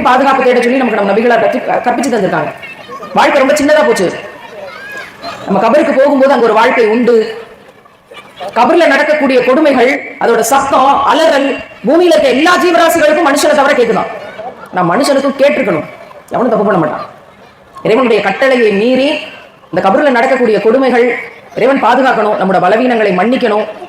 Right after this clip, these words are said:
நேர்வழியை அவனே தரணும். துவா செய்வோம். யா அல்லாஹ், எதெல்லாம் உனக்கு பிடிக்கலையோ அதெல்லாம் என் உள்ளத்துல இருந்து எடுத்துருன்னு துவா செய்வோம். அகதி முகாமுக்கு போங்கன்னு சொல்லக்கூடிய காலகட்டத்துல பிள்ளைகளை நல்லா படிக்க வச்சு பச்சை கலர் மயில கையெழுத்து போகக்கூடிய அதிகாரிகளா உங்க பிள்ளைகளை கொண்டு வாங்க.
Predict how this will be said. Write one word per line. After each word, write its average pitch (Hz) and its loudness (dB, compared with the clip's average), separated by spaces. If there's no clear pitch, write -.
நேர்வழியை 262 2
அவனே 226 0
தரணும். 175 -2
துவா 202 2
செய்வோம். 175 -2
யா 196 2
அல்லாஹ், 262 2
எதெல்லாம் 294 2
உனக்கு 240 0
பிடிக்கலையோ 254 2
அதெல்லாம் 269 2
என் 233 2
உள்ளத்துல 269 2
இருந்து 277 0
எடுத்துருன்னு 330 2
துவா 226 4
செய்வோம். - -2
அகதி 302 2
முகாமுக்கு 302 2
போங்கன்னு 320 4
சொல்லக்கூடிய 285 2
காலகட்டத்துல 254 2
பிள்ளைகளை 302 4
நல்லா 269 2
படிக்க 262 0
வச்சு 240 2
பச்சை 262 0
கலர் 269 2
மயில 277 0
கையெழுத்து 277 2
போகக்கூடிய 240 2
அதிகாரிகளா 311 2
உங்க 254 0
பிள்ளைகளை 233 2
கொண்டு 202 0
வாங்க. 160 0